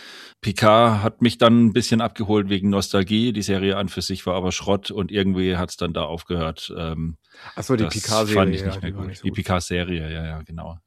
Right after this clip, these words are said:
Speaker 1: Also klar, ich hab Next Generation geguckt, Deep Space Nine und Voyager, mega. Und, äh, auch die N X null eins, ähm, von Jonathan Archer, keine Ahnung, wie die
Speaker 2: Archer, ja.
Speaker 1: Serie ist, Enterprise einfach nur. Genau,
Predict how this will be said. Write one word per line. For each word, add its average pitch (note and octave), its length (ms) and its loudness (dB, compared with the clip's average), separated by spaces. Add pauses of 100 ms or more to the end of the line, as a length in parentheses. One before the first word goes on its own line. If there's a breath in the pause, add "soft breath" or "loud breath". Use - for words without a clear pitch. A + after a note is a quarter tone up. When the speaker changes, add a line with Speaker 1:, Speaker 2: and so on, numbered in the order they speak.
Speaker 1:
Also F2 180 -10 (340 loud breath)
klar, A#2 200 2
ich G2+ 100 -2
hab F2+ 220 -6
Next G2 220 -4
Generation G2 380 0
geguckt, A2 380 -4
Deep G2+ 100 -4
Space - 260 -6
Nine F#2+ 220 -2
und F2 100 -2
Voyager, G#2 480 -2 (120)
mega. G2+ 720 -4
Und, F#2 480 -6
äh, F2+ 160 -6
auch F2 320 -4
die F2+ 360 -8
N F#2 340 -6
X G2 220 -10
null F#2 120 0
eins, G#2 460 -4
ähm, F#2 1000 -10
von F#2 380 -10
Jonathan G2 360 -8
Archer, F#2+ 280 -8
keine F2+ 220 -8
Ahnung, G2+ 160 -2
wie F#2 40 -6
die - 80 -10
Speaker 2:
Archer, A2+ 100 -6
ja. A2 60 -8
Speaker 1:
Serie F2+ 120 -10
ist, - 160 -16
Enterprise F#2+ 440 -6
einfach D#2+ 220 -16
nur. E2 180 -18 (600 loud breath)
Genau, G#2+ 220 6